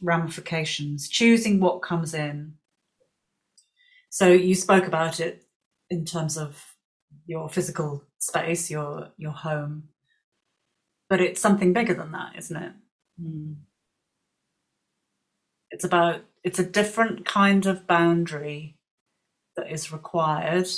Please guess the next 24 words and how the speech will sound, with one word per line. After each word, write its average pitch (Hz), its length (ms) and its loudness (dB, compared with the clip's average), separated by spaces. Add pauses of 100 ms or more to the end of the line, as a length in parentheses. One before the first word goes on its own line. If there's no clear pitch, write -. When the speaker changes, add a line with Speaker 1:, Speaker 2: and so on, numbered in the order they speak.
(1080)
Speaker 1:
for 160 320 -2
a 147 80 -4
healthy 151 380 -6
second 147 380 -10
spring. 147 280 -10
We'll 175 100 2
talk 196 180 6
about 180 200 6
the 185 60 4
reaching 185 340 6
out 180 240 2
bit 170 180 0
as 160 240 -8
well, 156 440 0
I 160 40 -8
think, 160 240 -12
separately, 156 600 -10
but - 280 -8 (480)
can 214 140 -4
you 214 60 -4
say 277 200 -4
more 277 200 -6
about 277 260 -6
that? 170 320 -4